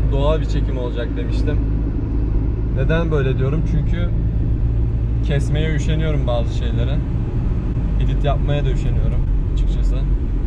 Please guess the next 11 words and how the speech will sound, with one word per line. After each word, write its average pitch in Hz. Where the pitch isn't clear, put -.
Ee, 110
o 139
yüzden 143
böyle 147
lambur 139
lumbur 143
çekiyorum 143
yani. -
Burası -
bizim -
meşhur -